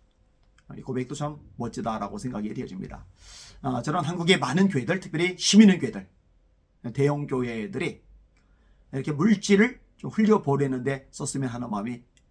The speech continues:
많습니다. 교회를 이 땅에 두신 목적이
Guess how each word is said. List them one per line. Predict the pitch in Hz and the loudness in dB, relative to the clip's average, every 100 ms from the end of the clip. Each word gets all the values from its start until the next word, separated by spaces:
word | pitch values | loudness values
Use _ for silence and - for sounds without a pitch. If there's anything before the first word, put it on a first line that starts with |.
| _ | _
많습니다. | - 98 98 - - - _ _ _ _ _ _ _ _ _ _ _ _ _ _ - | -14 -12 -12 -14 -18 -20 _ _ _ _ _ _ _ _ _ _ _ _ _ _ -8
교회를 | 139 151 135 131 - | -6 -2 -2 -2 -4
이 | 120 | -6
땅에 | 127 123 | -4 -4
두신 | 123 131 123 | -6 -8 -8
목적이 | 101 - 101 151 120 | -8 -10 -8 -6 -8